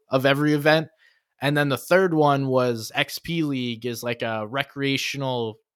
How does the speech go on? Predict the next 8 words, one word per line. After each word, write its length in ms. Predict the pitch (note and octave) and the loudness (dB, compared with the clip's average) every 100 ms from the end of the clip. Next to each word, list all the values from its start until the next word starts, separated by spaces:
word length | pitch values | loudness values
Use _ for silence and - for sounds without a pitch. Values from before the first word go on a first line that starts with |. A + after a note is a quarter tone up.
| - | -10
esports 540 | D3 - C3 C3+ B2 | -8 -6 -2 -2 -2
and 180 | B2 A#2+ | -6 -4
gaming 560 | B2+ C3 C3 B2 A#2 G#2 _ _ - | 0 0 2 0 -2 -6 _ _ -4
event, 460 | B2 A2+ A#2 A#2 G#2 _ _ _ _ _ _ _ _ | -4 2 2 2 -2 _ _ _ _ _ _ _ _
uh, 300 | B2 A#2 A2 | 2 4 4
for 220 | G#2+ A#2+ | 0 -2
kids. 560 | A2 F#3+ F3+ G#2 - - | 2 4 4 2 -6 -8
So, 540 | - - A#2+ A#2 A2+ | -6 2 4 4 2